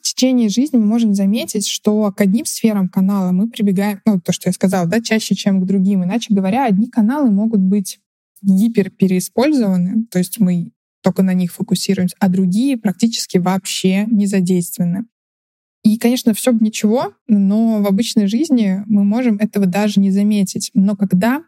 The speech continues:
сталкиваемся с трудностями, то тогда одних каналов, на которые мы привыкли опираться, нам может и не хватить. И в этот момент очень помогает, а, посмотреть на то, что происходит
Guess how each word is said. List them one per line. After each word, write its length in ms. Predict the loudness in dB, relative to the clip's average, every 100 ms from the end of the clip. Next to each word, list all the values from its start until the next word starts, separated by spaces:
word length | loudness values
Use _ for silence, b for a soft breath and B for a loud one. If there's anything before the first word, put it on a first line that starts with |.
| _
сталкиваемся 840 | -4 0 0 0 0 0 0 -4
с 80 | -6
трудностями, 840 | 0 0 2 0 0 0 0 0 -4 _ _ _
то 120 | -2 0
тогда 340 | 0 0 -2
одних 480 | 0 0 0 -2 -2
каналов, 520 | 0 0 0 -4 -2
на 100 | -2
которые 300 | 0 0 0
мы 140 | 0
привыкли 480 | 0 0 0 0 -4 -2
опираться, 580 | -2 0 -2 -4 -2 -2
нам 240 | 0 0
может 360 | 0 0 -2 -6 _ _ _
и 60 | 2
не 120 | 2
хватить. 580 | 0 -2 0 -4 -4 -10 _ 0
И 120 | 2
в 40 |
этот 240 | 2 -2 0
момент 520 | 2 2 2 0 -2 _ B B B _ -2
очень 260 | 0 0
помогает, 680 | 0 0 0 0 0 -2 -4 -2
а, 360 | -2 0 -2 -2
посмотреть 840 | -2 0 -2 0 0 -2 -4 -12 _ _ _ _ _
на 140 | 0 0
то, 180 | -2
что 200 | -2 -2
происходит 760 | -2 -2 -4 -2 -2 -2 -4